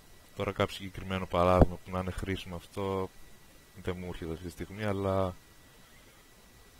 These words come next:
σίγουρα θα είναι χρήσιμο σε κάποια στιγμή.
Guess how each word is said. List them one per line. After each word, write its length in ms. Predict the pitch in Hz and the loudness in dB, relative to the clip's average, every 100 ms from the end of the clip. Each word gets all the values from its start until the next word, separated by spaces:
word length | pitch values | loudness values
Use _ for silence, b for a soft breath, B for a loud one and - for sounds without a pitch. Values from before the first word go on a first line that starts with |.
| - - - | -20 -18 -10
σίγουρα 420 | - 104 92 87 | -6 -2 0 0
θα 120 | 90 | 0
είναι 140 | 90 | -2
χρήσιμο 420 | 90 87 85 90 82 | -2 0 -2 -4 -10
σε 120 | 82 | -6
κάποια 280 | - 80 - | -2 -2 -4
στιγμή. 460 | - 82 80 78 | -12 -12 -8 -10